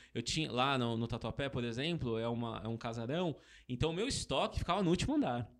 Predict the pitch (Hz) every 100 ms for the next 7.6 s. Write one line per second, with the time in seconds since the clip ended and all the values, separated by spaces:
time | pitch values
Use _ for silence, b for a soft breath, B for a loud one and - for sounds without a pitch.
0 | - - B B B 104 - 120 113 113
1 | 120 135 160 123 135 127 113 120 - -
2 | 147 147 - 135 123 120 120 151 - 131
3 | 123 160 - 123 - 127 143 147 123 160
4 | 190 127 127 156 - 120 120 120 107 -
5 | 113 117 143 127 110 - 135 - - 127
6 | - 120 135 180 - 131 - - 165 165
7 | - 269 143 127 123 -